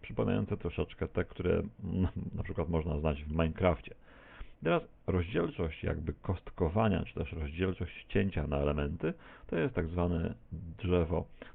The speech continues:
głę-, głębokość drzewa Oak Tree. Jeżeli zmienię tę głębokość, to mam po prostu grubsze rozcięcia przestrzeni zajmowanej przez mesh, a co za tym idzie również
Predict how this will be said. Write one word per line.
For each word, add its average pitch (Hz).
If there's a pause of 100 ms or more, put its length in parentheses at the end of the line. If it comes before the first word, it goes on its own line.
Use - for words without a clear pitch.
głę-, 90
głębokość 82
drzewa 87
Oak -
Tree. - (2500)
Jeżeli 101
zmienię 101
tę 101
głębokość, 92
to 80
mam 80
po 76
prostu 80
grubsze 90
rozcięcia 82
przestrzeni -
zajmowanej 76
przez 73
mesh, 85
a 120
co 110
za 95
tym 82
idzie 82
również 80